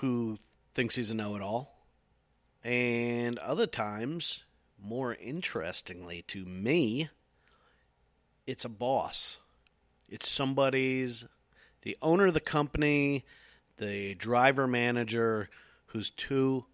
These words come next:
freaking pig-headed and stubborn to accept the fact that maybe one of his guys knows a little more than he does.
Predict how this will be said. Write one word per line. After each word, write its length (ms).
freaking 760
pig-headed 800
and 220
stubborn 720
to 840
accept 400
the 60
fact 360
that 140
maybe 200
one 200
of 80
his 140
guys 540
knows 220
a 60
little 400
more 260
than 160
he 160
does. 460